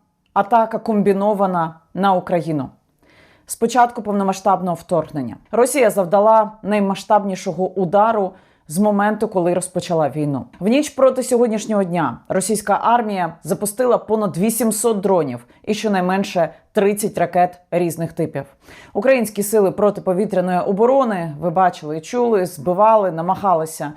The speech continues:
збити все і збили більшість. Понад сім сотень дронів і чотири ракети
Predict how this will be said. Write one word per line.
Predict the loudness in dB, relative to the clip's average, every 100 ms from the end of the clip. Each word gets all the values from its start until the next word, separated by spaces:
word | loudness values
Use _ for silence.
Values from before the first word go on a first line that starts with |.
| -12 -10
збити | -2 -2 -2 -6
все | -2 0 2 0 -12 -8
і | -4
збили | 0 4 4
більшість. | 2 0 -4 -10 -12 -16 _
Понад | -2 0 -2
сім | -2 0 0 -2
сотень | -4 0 2 2 -2 -4 -6
дронів | -4 0 0 0 -2 -4
і | -4 -2
чотири | -4 -4 -4 2 2 2 -2
ракети | 0 0 2 0 2 -4 -6